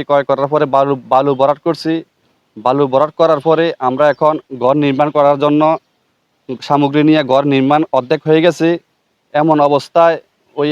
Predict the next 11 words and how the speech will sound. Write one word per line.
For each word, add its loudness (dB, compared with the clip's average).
এলাকার 2
একজন -2
বাবুল 2
মিয়া 2
নামে 2
একজন -2
লোক, 0
পিতার 0
নাম 2
ওহিদুর 0
রহমান, 2